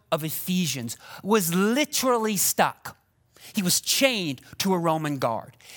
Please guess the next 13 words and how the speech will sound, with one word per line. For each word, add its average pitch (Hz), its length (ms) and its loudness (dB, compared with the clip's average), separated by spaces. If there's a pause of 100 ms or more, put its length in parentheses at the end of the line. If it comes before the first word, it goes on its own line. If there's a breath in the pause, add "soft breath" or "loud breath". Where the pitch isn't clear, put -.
(140 loud breath)
He 247 100 4
was 214 160 2
literally 254 840 0 (200 loud breath)
isolated. 165 800 0 (500 loud breath)
He 233 120 4
was 185 160 2
literally 247 760 2
alone 226 760 2
in 180 280 -2
prison 226 540 0
in 196 160 0
a 180 100 4
dungeon. 160 760 -2